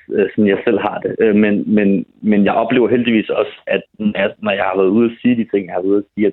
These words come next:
at så er der kommet rigtig mange, der er rigtig mange, der har henvendt sig og skrevet og sagt, de er rigtig glade for det. Så jeg tror heldigvis, der er et rigtig stort, men, men også meget tavst flertal i Danmark, som, øh, har det på den måde. Men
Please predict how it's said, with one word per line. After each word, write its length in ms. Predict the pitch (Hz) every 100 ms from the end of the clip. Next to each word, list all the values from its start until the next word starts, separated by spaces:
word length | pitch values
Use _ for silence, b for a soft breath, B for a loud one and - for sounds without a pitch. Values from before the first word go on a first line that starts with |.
| -
at 60 | - -
så 80 |
er 140 | - -
der 80 | 95 -
kommet 180 | 135 131 92
rigtig 260 | - 87
mange, 360 | 87 85 85 85 b b b b b b b _ -
der 60 | 107
er 180 | - 104
rigtig 220 | 117 110
mange, 160 | 92
der 60 | 92
har 80 | 90
henvendt 280 | 120 120 101
sig 100 | 101
og 100 | 95 -
skrevet 300 | 98 95 101
og 60 | 98
sagt, 140 | 92 -
de 60 | 107
er 60 |
rigtig 240 | 104 - 95
glade 260 | 92 104 104
for 80 | 90
det. 120 | 90
Så 60 | 92
jeg 80 | -
tror 180 | - 120
heldigvis, 380 | 110 107 107 95
der 100 | 107 -
er 120 | 107
et 100 | 113 113
rigtig 240 | 98 - 101
stort, 280 | - 92 -
men, 260 | 101 90 87
men 120 | 98
også 140 | 95 -
meget 180 | 104 101 -
tavst 320 | 117 - - - _ -
flertal 460 | 98 95 107 98 -
i 80 | 95
Danmark, 340 | 85 85 87 - _
som, 360 | - 92 85 - _ _ _ _ _ _
øh, 140 | 98 87
har 180 | 107 90
det 100 | -
på 60 |
den 200 | 87 80
måde. 240 | 82 82 87 - -
Men 300 | 101 98